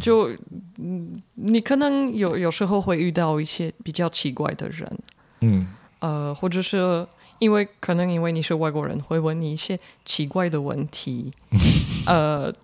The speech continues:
Speaker 1: 特别是关于你的身体，那这个会让你有点尴尬，
Speaker 2: 不舒服。
Speaker 1: 不舒服。
Speaker 2: 哦，就是
Speaker 1: 但是这个不常发-，发生的。
Speaker 2: OK。哦，对啊，我们刚刚有聊到关于这个，我们讲外国人这件事情，其实也可以聊聊。就台湾人习惯讲外国人，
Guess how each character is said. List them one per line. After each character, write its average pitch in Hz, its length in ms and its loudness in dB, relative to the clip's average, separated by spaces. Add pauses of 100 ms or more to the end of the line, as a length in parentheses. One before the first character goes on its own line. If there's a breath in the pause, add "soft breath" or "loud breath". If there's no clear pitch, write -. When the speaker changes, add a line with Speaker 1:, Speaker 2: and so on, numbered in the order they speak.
Speaker 1:
特 240 80 4
别 220 120 6
是 220 120 4
关 180 200 6
于 190 140 6
你 180 100 6
的 160 140 6
身 170 320 4
体， - 420 -4 (100)
那 196 120 2
这 202 160 4
个 185 260 4 (480)
会 220 320 0
让 165 240 0
你 170 220 0
有 156 100 -2
点 160 220 -2 (140)
尴 180 160 0
尬， - 0 -
Speaker 2:
不 151 80 8
舒 - 160 4
服。 110 260 2 (160)
Speaker 1:
不 185 100 0
舒 160 300 -4
服。 - 380 -8
Speaker 2:
哦， 117 640 8 (100)
就 156 140 6
是 247 60 4
Speaker 1:
但 139 200 8
是 113 100 0
这 208 140 -2
个 175 80 -2
不 160 140 -4
常 147 200 -4
发-， 131 240 -12 (220)
发 139 160 -12
生 - 180 -14 (160)
的。 - 140 -14 (140)
Speaker 2:
OK。 101 420 0 (240)
哦， 123 140 4
对 131 180 4
啊， 110 100 6
我 98 60 4
们 98 140 0
刚 117 120 4
刚 120 80 6
有 98 140 6
聊 87 220 2
到 98 160 4
关 101 240 4
于 90 160 4
这 95 100 2
个， 90 100 6
我 87 120 6
们 90 120 6
讲 90 240 2
外 135 200 6
国 90 260 -8
人 87 160 -12
这 95 100 -6
件 87 220 -8
事 - 160 -6
情， - 240 -4
其 - 160 0
实 95 140 4
也 90 100 4
可 90 160 0
以 92 80 -2
聊 90 320 -4
聊。 - 300 -6
就 110 120 4
台 107 140 2
湾 123 140 6
人 117 120 4
习 107 160 4
惯 104 220 4
讲 87 200 0
外 123 180 4
国 - 260 -10
人， - 100 -16